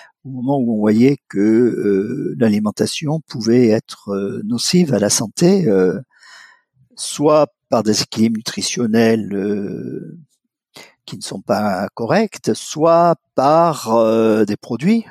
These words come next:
eux-mêmes, euh, issus de l'agriculture, qui peuvent être dangereux, comme, euh, euh, l'ép-,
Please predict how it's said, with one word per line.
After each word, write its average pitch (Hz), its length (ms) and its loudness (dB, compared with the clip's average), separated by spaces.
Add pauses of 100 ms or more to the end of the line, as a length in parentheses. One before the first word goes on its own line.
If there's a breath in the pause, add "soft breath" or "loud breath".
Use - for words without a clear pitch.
eux-mêmes, 160 480 2
euh, 101 1000 0
issus - 220 -10
de 107 60 -2
l'agriculture, 101 840 -2
qui - 120 -10
peuvent - 220 -2
être 101 140 2
dangereux, 123 580 0
comme, 113 300 0
euh, 101 180 0 (720 loud breath)
euh, - 260 0
l'ép-, 107 140 2